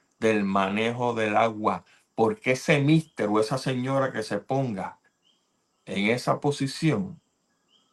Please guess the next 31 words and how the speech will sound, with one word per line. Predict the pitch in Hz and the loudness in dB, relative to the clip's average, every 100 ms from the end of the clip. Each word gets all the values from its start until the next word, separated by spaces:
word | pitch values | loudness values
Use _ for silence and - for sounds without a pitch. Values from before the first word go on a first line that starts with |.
| _ _ _ _ - - | _ _ _ _ -20 -4
es | 117 117 - | 0 0 4
la | 135 131 | 4 4
persona | 131 123 - 143 143 135 | 2 0 0 2 4 2
que | 117 | 2
va | 113 | 2
a | |
estar | 113 131 123 | 2 0 2
manejando | 123 123 120 127 135 135 127 131 _ _ _ _ _ - | 2 2 2 0 0 0 0 -2 _ _ _ _ _ -2
decenas | 123 - - 190 170 165 160 156 - - _ _ _ | 0 0 0 2 4 2 0 0 -6 -18 _ _ _
de | - 120 | -2 0
millones | 113 113 107 107 139 139 139 139 135 - _ _ _ _ | 0 -2 -2 4 4 4 2 0 -2 -8 _ _ _ _
de | 113 107 123 120 | -20 0 4 4
dólares | 123 135 131 113 107 110 - _ _ | 6 6 6 4 2 -2 -8 _ _
de | - | 4
aquí | 110 - 196 226 247 _ _ - | 4 4 -2 -4 -6 _ _ -2
a | 117 | 2
un | 120 | 2
futuro | 131 139 131 131 120 120 | 0 -4 -4 -2 -2 -2
cercano. | - 117 101 - 90 80 - _ _ _ _ _ _ _ _ _ _ _ - | -4 -6 -6 -8 -8 -10 -16 _ _ _ _ _ _ _ _ _ _ _ 0
Porque | 117 - | 0 0
usted | - 110 | -6 0
sabe | 117 113 | 4 4
cuál | 110 110 | 4 4
va | 104 | 4
a | |
ser | 104 107 | 2 0
el | 104 | 2
valor | 98 98 95 | 2 0 0
del | 95 - | 0 0
agua, | 165 82 | 2 0
¿verdad? | - - 113 156 | -2 -4 -6 -6